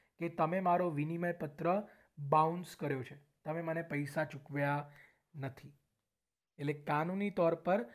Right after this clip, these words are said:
વિનિમય પત્ર પણ એટલું જ મજબૂત છે, યાદ રાખજો. તો સર, ફરક શું છે? હા, ઓકે.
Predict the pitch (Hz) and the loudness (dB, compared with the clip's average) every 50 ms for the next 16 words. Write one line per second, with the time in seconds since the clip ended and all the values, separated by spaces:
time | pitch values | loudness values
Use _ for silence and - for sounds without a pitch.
0 | - - _ _ _ - 131 135 165 170 190 196 196 196 196 202 196 - 165 160 | -20 -20 _ _ _ -8 -2 0 0 2 2 0 0 2 0 0 0 -2 -6 -6
1 | - - 170 170 165 - 185 180 185 - - - 151 147 143 - 160 160 165 151 | -2 0 0 0 0 0 -2 -2 -2 -2 -6 -6 -8 -8 -6 -4 -2 -2 -2 -2
2 | 147 147 143 127 131 135 143 143 139 143 - - 139 131 131 131 131 127 123 120 | -2 -4 -4 -4 -4 -4 -4 -4 -4 -6 -8 -8 -6 -4 -2 -2 -4 -4 -4 -6
3 | 117 107 - 151 165 _ _ _ _ _ _ _ _ _ _ _ _ _ _ _ | -8 -8 -12 -16 -20 _ _ _ _ _ _ _ _ _ _ _ _ _ _ _
4 | _ _ _ _ _ _ _ _ - - 185 - - 220 208 - - 175 170 190 | _ _ _ _ _ _ _ _ -6 -6 -2 6 6 6 6 6 4 6 6 6
5 | 214 208 - - 220 214 - - - 175 165 151 151 - - - 208 202 208 - | 6 4 2 -2 -2 -2 -2 -2 2 2 2 2 2 -2 0 2 2 2 2 0
6 | 143 123 - | -8 -8 -8